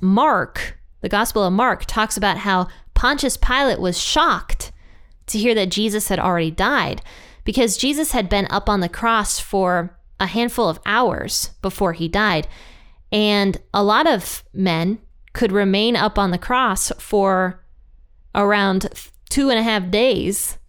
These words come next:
before they died sometimes. Like, it was supposed to be a very long and drawn out process. So the fact that Jesus died only a few hours up on the cross was something miraculous in and of itself.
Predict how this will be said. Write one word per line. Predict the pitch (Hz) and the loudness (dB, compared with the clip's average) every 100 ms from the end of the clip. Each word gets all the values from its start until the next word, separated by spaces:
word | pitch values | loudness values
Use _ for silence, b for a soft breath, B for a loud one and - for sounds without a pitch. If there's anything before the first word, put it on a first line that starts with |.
| - - | -20 -10
before | 196 - 202 | -6 0 0
they | 185 180 | 2 0
died | 202 302 - - - - - - - - | 2 0 -2 -6 -14 -16 -20 -20 -2 0
sometimes. | - 190 180 196 - 180 - | 2 0 -2 -4 -4 -8 -8
Like, | - 180 | -4 0
it | 220 | 2
was | 226 | 0
supposed | - 240 233 | 0 0 0
to | 214 | 0
be | |
a | 190 | 0
very | 185 185 180 | 2 0 2
long | 180 190 190 | 2 2 2
and | 175 165 | 0 0
drawn | 170 170 | -2 0
out | 175 - | -2 0
process. | 247 247 - 107 - B B B B | 0 2 0 -4 -8 B B B B
So | - | -4
the | 226 | -2
fact | 277 277 | 0 0
that | 269 185 | 0 0
Jesus | 214 196 190 | -2 -2 -4
died | - 202 214 180 165 165 - - - - - | 0 2 2 2 0 -2 -6 -14 -18 -16 -2
only | 202 208 196 | 0 2 2
a | 165 | 0
few | - 220 | -2 0
hours | 202 196 196 175 - | 2 2 2 0 -2
up | 180 | -2
on | 175 160 | -2 -4
the | |
cross | - 214 202 170 - - - | -4 -2 0 -2 -4 -6 -2
was | 190 | -2
something | - 208 202 185 | 0 0 0 0
miraculous | 185 185 202 - 180 - | 2 0 -2 0 -2 0
in | 196 | 0
and | 185 | 2
of | 175 | 0
itself. | 170 - 220 180 160 | -2 -2 0 0 -2